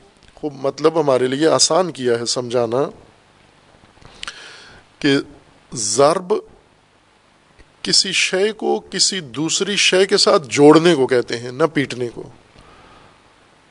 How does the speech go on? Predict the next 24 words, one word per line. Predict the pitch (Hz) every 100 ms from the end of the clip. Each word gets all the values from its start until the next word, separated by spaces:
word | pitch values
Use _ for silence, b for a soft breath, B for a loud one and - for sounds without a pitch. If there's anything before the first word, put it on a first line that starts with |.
| -
کوئی | 156 165
شے | - 147 147
وہ، | - 123 147 143 143 - - - _
آ، | 123 - - 453 453 196
یہ | 139 175
نقطہ | 165 156 190 175
جو | 165
پہلے | 165 175 170
بیان | 147 135 143
کیا | 135 147 160
ہوا | 123 123
ہے، | 123 131
بعض | 131 123 120 - b b b -
علماء | 127 123 127 135
نے | 131 123 - B B B B -
اس | 143 -
کو | - 139 127
صراحت | - 147 139 160 -
کے | 147
ساتھ | - 127 117
بیان | 123 120 117
کیا، | 117
جیسے | 135 139 - 135
علامہ | 123 120